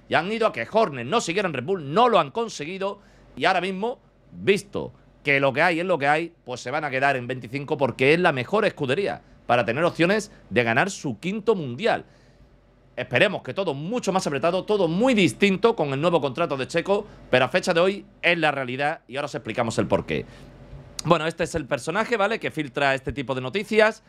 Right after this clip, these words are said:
Y ahora, vamos a ver. Horner se pone duro con Max. "No forzaremos a nadie a quedarse", ¿vale? ¿Esto cuándo lo dijo Horner? Cuidado.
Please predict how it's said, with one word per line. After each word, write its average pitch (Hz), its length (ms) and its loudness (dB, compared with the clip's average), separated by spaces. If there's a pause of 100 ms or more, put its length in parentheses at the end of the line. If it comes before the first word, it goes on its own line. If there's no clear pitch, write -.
(280)
Y 135 100 -2
ahora, 262 460 4 (360)
vamos 185 340 -4
a 127 60 0
ver. 78 220 -4 (400)
Horner 254 640 2
se - 260 -2
pone 233 320 0
duro 196 260 2
con 143 200 0
Max. 92 480 -10
"No 160 360 4
forzaremos 220 680 2
a 170 40 2
nadie 190 180 2
a 156 40 0
quedarse", 139 340 4
¿vale? 123 300 2
¿Esto 254 320 2
cuándo 220 300 0
lo 175 100 -4
dijo 151 260 -8
Horner? 110 300 -8
Cuidado. 143 500 4